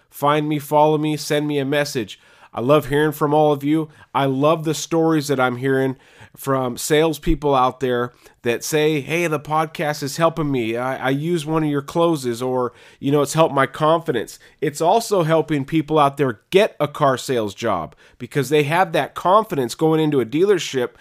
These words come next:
knowing that, "Hey, I know about the car business. I've been listening to Pour to Pro. I've been listening to Kyle Galaz." So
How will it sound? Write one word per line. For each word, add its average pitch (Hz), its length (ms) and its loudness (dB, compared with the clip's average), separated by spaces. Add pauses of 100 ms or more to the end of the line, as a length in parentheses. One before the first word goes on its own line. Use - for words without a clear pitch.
(200)
knowing 170 440 2
that, 120 180 0
"Hey, 147 340 -2 (260)
I 190 160 2
know 202 220 6
about 196 260 4
the 131 80 -6
car 113 280 0
business. 98 340 -6
I've 135 140 0
been 156 160 0
listening 156 260 -4
to 139 60 -6
Pour 156 240 -2
to 151 80 0
Pro. 175 260 0
I've 135 120 0
been 127 140 -2
listening 143 300 -4
to 120 80 -6
Kyle 147 280 0
Galaz." 139 320 0
So 113 280 -4